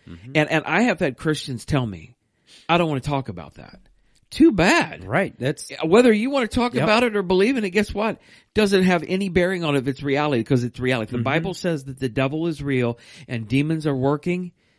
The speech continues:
Speaker 2: boom, you live in a spiritual world, get over yourself and, you know, just roll with the flow on this and
Speaker 1: Right.
Speaker 2: believe what God has to say. And, uh, that's why there's such an all-out assault today on the, on the things of God. People think it's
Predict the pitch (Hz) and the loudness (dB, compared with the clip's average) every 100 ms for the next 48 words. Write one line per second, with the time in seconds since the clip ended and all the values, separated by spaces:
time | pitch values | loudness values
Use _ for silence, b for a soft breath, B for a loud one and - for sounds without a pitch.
0 | _ _ - 101 139 131 98 110 139 139 | _ _ -20 4 8 8 6 0 0 2
1 | 127 104 - 147 143 139 151 135 135 139 | 0 -4 -4 -4 -4 -4 -6 -2 -2 -4
2 | 143 123 117 139 143 117 - 123 113 110 | -6 -2 -2 -2 -4 -6 -4 -4 -4 -6
3 | - 110 104 b b b - 165 147 143 | -10 -10 -12 b b b -10 -6 -8 -8
4 | 151 139 - _ 127 117 135 147 - - | -10 -10 -12 _ -8 -4 0 -2 -4 -8
5 | 147 170 220 117 120 123 - 95 90 123 | -4 -2 -2 -4 -4 -4 -6 -8 -10 -6
6 | 117 131 143 127 117 117 123 120 117 - | -2 0 0 -2 -6 -6 -6 -6 -8 -12
7 | 107 - 160 117 110 B B B - 131 | -16 -12 -10 -12 -14 B B B -6 -6
8 | 95 - - 135 139 202 254 190 202 233 | -6 -14 -8 -4 0 0 -2 -4 -2 -2
9 | 123 98 113 135 _ b b b 131 131 | -4 -6 -8 -8 _ b b b -2 0
10 | 156 - 120 - 127 117 107 117 - 120 | 0 -4 -4 -2 -2 -2 -4 -4 -6 -4
11 | 107 101 95 95 - 104 101 110 98 95 | -4 -2 -4 -6 -6 -6 -6 -6 -8 -10
12 | 98 104 95 - 131 135 131 117 117 - | -10 -8 -8 -4 -4 -2 -2 -2 -4 -10